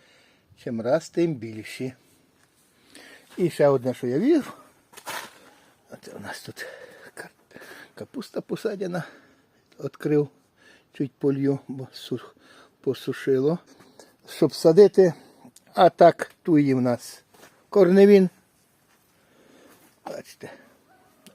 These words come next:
відходить корневін і отакі, о, ялиночки. Будемо дивитися далі. Дивіться, які вони гарні. Які вони гарні, бачите? Які вони гарні.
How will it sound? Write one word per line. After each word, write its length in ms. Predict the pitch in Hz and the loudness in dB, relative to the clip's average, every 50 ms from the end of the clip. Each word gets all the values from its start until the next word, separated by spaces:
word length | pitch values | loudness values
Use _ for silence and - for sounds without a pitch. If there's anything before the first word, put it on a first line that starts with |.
| _ _ - | _ _ -20
відходить 420 | - - - - 233 214 202 180 - - - - - - | -20 -20 -16 -14 -12 -12 -12 -14 -16 -18 -20 -20 -20 -12
корневін 480 | - 151 131 127 131 135 135 165 190 202 - - | -8 -8 -8 -6 -6 -6 -4 -4 -4 -6 -8 -10
і 120 | 131 139 156 | -10 -10 -10
отакі, 480 | 175 170 160 - - - - - 131 | -10 -12 -16 -18 -20 -18 -16 -16 -12
о, 200 | - - 123 123 127 123 - | -10 -10 -10 -10 -12 -16 -16
ялиночки. 680 | 120 113 - - 110 117 113 110 - - - - - - | -16 -16 -16 -16 -16 -18 -18 -18 -18 -18 -18 -20 -20 -20
Будемо 300 | - 135 120 - 123 110 | -18 -18 -16 -16 -14 -12
дивитися 440 | - 117 127 135 120 - - - | -10 -10 -10 -10 -10 -12 -14 -14
далі. 220 | - 123 120 117 113 - - | -10 -8 -8 -8 -10 -14 -16
Дивіться, 260 | 113 120 117 - - - _ | -16 -16 -16 -18 -20 -20 _
які 100 | - 120 | -20 -20
вони 160 | 107 104 104 98 | -18 -18 -18 -18
гарні. 540 | 90 - 92 98 98 - - - _ _ _ _ _ _ _ _ _ _ _ _ _ _ _ _ _ _ _ | -18 -20 -18 -18 -20 -20 -20 -20 _ _ _ _ _ _ _ _ _ _ _ _ _ _ _ _ _ _ _
Які 140 | - - - | -20 -16 -14
вони 180 | 135 123 117 110 | -12 -12 -12 -14
гарні, 520 | 98 - - 101 98 98 95 _ _ - - - | -14 -16 -18 -18 -18 -20 -20 _ _ -20 -20 -20
бачите? 380 | 127 - _ - - _ - _ _ _ _ _ _ _ _ _ _ _ _ _ _ _ _ _ _ _ _ _ _ _ | -20 -20 _ -20 -20 _ -20 _ _ _ _ _ _ _ _ _ _ _ _ _ _ _ _ _ _ _ _ _ _ _
Які 100 | - 120 | -20 -18
вони 180 | 113 110 104 104 | -18 -18 -16 -18
гарні. 520 | 95 - - 85 - _ _ _ - - | -18 -18 -20 -20 -20 _ _ _ -20 -20